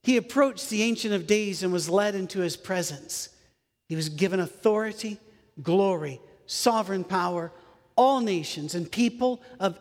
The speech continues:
every language worshipped him. His dominion is an everlasting dominion that will not pass away, and his kingdom is one that will never be destroyed." We're already in that one.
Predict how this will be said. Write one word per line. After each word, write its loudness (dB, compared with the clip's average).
every 2
language -2
worshipped 0
him. 0
His 2
dominion 2
is -2
an 0
everlasting -2
dominion -2
that -4
will 0
not -2
pass -4
away, -2
and -2
his 0
kingdom 0
is -2
one -2
that -6
will 0
never 0
be -2
destroyed." -6
We're 0
already -2
in -2
that -2
one. -4